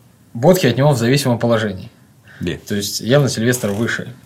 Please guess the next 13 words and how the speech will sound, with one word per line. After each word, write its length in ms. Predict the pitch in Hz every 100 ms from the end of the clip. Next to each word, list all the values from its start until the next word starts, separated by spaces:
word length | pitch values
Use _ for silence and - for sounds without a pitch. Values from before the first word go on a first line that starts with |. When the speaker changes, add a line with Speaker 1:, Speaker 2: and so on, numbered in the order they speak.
| - - -
Speaker 1:
Тем 180 | 151
не 80 | 165
менее, 420 | 175 165 107 90 -
Сильвестр 420 | - 117 139 131
всегда, 640 | 107 120 120 127 120 98 - - _ _ _
мало 220 | - 147 175
того, 120 | 147
что 120 | -
крайне 300 | 113 127 117
вежлив, 400 | 113 104 104 -
он 160 | 143 160
иногда 420 | 123 117 139 147
еще 540 | 123 - 131 120 101